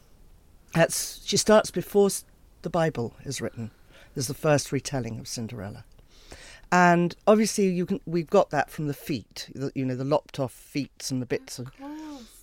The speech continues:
Speaker 1: and it follows the Silk Road, and it comes up through Europe, and it obviously gains bits
Speaker 2: Mm.
Speaker 1: and pieces like a rolling stone.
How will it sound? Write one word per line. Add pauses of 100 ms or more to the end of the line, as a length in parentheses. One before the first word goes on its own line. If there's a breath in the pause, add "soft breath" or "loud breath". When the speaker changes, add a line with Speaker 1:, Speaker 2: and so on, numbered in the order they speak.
(200)
Speaker 1:
and
it
follows
the
Silk
Road, (440)
and
it
comes
up
through
Europe,
and
it (320 loud breath)
obviously
gains (300)
bits
Speaker 2:
Mm.
Speaker 1:
and
pieces
like
a
rolling
stone.